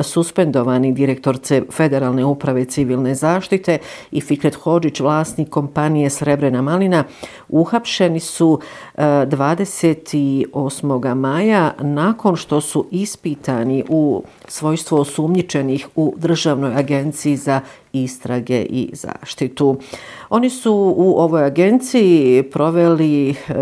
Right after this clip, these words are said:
čitavo poslijepodne, dakle dvadeset osmog maja i sve do poslijepodnevnih sati dvadeset devetog maja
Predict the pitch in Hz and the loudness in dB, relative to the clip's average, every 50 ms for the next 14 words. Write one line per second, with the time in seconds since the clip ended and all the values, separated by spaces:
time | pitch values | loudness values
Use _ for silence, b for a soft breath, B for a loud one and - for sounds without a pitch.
0 | 127 135 - - 147 - - 143 135 143 139 139 - 156 156 156 - 147 139 143 | -2 -2 -2 -4 -4 -2 -2 -2 0 0 -2 -2 -2 -2 -2 -2 -2 -4 -4 -2
1 | - 143 143 143 165 156 127 123 127 - 127 127 127 127 117 123 143 135 - 139 | -2 -2 0 0 0 0 -2 -2 -4 -4 -6 -4 -4 -2 -2 -2 -4 -4 -4 -6
2 | 131 - - - 147 131 - - 139 131 135 131 - 147 135 123 135 151 170 175 | -6 -6 -6 -4 -2 -2 -2 -2 -4 -4 -4 -6 -4 -6 -6 -4 -2 -2 0 2
3 | 190 190 175 151 143 - - - 147 165 170 156 151 147 147 - - - 165 175 | 2 2 2 0 -2 -4 -6 -2 0 0 0 2 2 0 0 -2 -2 0 2 2
4 | 180 175 - - 143 139 143 147 151 151 147 147 147 135 127 127 123 123 127 - | 2 2 0 -2 -2 -2 0 0 0 0 0 0 -2 0 0 0 0 -2 -2 -4
5 | - - - - 151 - - 135 131 135 143 143 - - 147 123 113 120 120 127 | -4 -4 -2 -2 -2 -4 -2 -2 0 0 -2 -2 -2 -2 -2 0 0 0 0 0
6 | 135 135 135 - - 127 127 127 - - 131 131 127 123 131 135 131 123 131 127 | -2 -2 -4 -4 -4 -6 -6 -6 -4 -4 -2 -2 0 0 0 0 0 0 -2 -2
7 | - 131 123 117 135 131 117 113 117 123 131 135 143 147 156 165 170 165 151 | -2 -2 -2 0 0 0 0 0 0 0 0 0 0 0 2 2 2 2 2